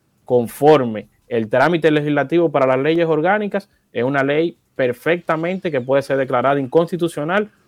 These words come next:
por no haber cumplido con el mandato de la Constitución en cuanto a su formación. Ya ni siquiera es hablando del fondo.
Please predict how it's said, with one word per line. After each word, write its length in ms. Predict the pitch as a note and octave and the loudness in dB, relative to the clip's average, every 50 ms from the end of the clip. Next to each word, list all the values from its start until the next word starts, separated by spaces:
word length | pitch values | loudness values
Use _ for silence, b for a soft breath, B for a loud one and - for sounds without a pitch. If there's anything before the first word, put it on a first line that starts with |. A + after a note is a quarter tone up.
| _ _ | _ _
por 160 | - B2 A#2+ | 0 0 2
no 100 | B2+ B2+ | 2 4
haber 220 | C3 C#3+ C#3+ C3 | 4 4 2 0
cumplido 440 | C3 D3 C3 A#2+ B2+ B2+ C3+ C3+ C3 | 0 -2 -2 -2 0 2 2 2 2
con 160 | A#2+ B2 A#2+ | 2 0 -2
el 120 | A#2 A2+ A#2 | -2 -2 -2
mandato 420 | A2+ A2+ A#2 A2+ A2+ A#2 B2 A#2+ | -2 -2 -2 -2 -2 0 0 0
de 60 | A#2 | 0
la 80 | A#2 A2+ | 0 0
Constitución 680 | A2+ A#2 G#2+ - A2+ A2 A2 G#2+ - D3 C#3+ D3+ D#3+ - _ _ _ _ - | -2 -6 -10 -12 -12 -12 -12 -6 -4 -2 -2 -2 -4 -6 _ _ _ _ -6
en 180 | C3 C3+ C3+ B2 | -4 -4 -4 -2
cuanto 400 | - D3 D3+ D#3+ F3 E3+ - E3 | 2 4 4 4 4 4 4 2
a 60 | C#3+ | 2
su 120 | - D#3 B2 | 2 0 0
formación. 640 | - C3+ B2 B2 A#2+ G#2+ - - A#2 G#2+ G2+ G2+ _ _ _ _ _ _ _ _ - | 2 2 0 2 -2 -4 -6 -8 -8 -8 -10 -12 _ _ _ _ _ _ _ _ -4
Ya 160 | A#2+ B2 C3 | 0 2 4
ni 80 | D#3 D#3+ | 4 4
siquiera 340 | D3+ D#3 C3+ D#3 D#3+ E3+ | 2 2 4 6 6 6
es 60 | E3 C#3+ | 6 6
hablando 380 | C#3+ C3+ C3+ C#3 D3 D3 D3+ D3 | 4 4 4 4 4 4 2 2
del 100 | B2 - | 2 2
fondo. 400 | - B2 A#2+ A2 G#2+ G2 G2 | 2 2 2 2 0 -6 -12